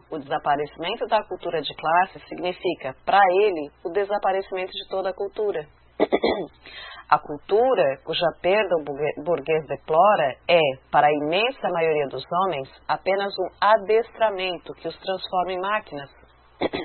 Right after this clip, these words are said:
Mas não discutais conosco enquanto aplicardes a abolição da propriedade burguesa o critério de vossas noções burguesas de liberdade, cultura, dinheiro, et cetera. Vossas próprias ideias decorrem do regime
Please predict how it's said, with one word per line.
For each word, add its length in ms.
Mas 120
não 120
discutais 640
conosco 500
enquanto 360
aplicardes 680
a 160
abolição 600
da 300
propriedade 680
burguesa 640
o 80
critério 540
de 140
vossas 380
noções 440
burguesas 560
de 160
liberdade, 760
cultura, 600
dinheiro, 460
et 180
cetera. 420
Vossas 280
próprias 400
ideias 520
decorrem 540
do 80
regime 400